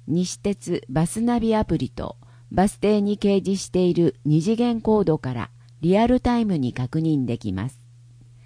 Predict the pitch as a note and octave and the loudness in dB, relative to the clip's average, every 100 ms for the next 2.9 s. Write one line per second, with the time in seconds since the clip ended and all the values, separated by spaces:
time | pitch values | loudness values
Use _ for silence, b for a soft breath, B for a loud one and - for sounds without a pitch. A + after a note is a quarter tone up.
0 | b b b b b b b b - - | b b b b b b b b -10 -2
1 | G3 B3 B3+ B3 B3+ B3 A#3 A#3 G#3 E3 | 0 0 0 0 0 0 0 0 0 0
2 | B2+ D3 D3 D3+ C3+ C#3 D3 B2 | 0 0 2 0 -2 -6 -8 -10